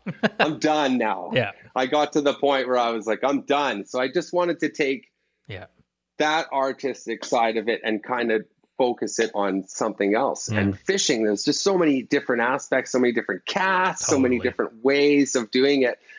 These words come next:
Speaker 2: I felt like it was just such an easy transfer
Speaker 1: Mm-hmm.
Speaker 2: from one to the other.
Speaker 1: Yeah.
Speaker 2: Right. And then, you know, I loved it, and we, I'd fly fish forever. A big part was, like, when we got on,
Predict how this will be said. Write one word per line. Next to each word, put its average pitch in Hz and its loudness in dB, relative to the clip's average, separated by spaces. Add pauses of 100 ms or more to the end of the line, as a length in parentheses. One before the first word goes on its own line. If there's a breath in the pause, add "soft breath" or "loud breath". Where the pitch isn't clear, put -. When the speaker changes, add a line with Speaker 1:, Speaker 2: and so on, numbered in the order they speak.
(140 loud breath)
Speaker 2:
I 143 0
felt 147 0
like 131 -4
it 135 0
was 127 -4
just - -6
such 139 0
an 123 -2
easy 117 -4
transfer 113 -2 (180)
Speaker 1:
Mm-hmm. 117 -10 (340)
Speaker 2:
from 117 0
one 107 0 (220)
to 120 0
the 98 2
other. 87 -2
Speaker 1:
Yeah. 104 -12
Speaker 2:
Right. 98 -4 (640)
And 147 2
then, 147 4 (1500)
you 160 2
know, 151 4
I 147 2
loved 151 0
it, 160 4
and 131 -4
we, 131 -2
I'd 123 -2
fly 127 0
fish 123 -8
forever. 123 0
A 165 -6
big 185 -4
part 151 0
was, 120 -4
like, 117 -2
when 131 0
we 175 0
got 180 2
on, 127 0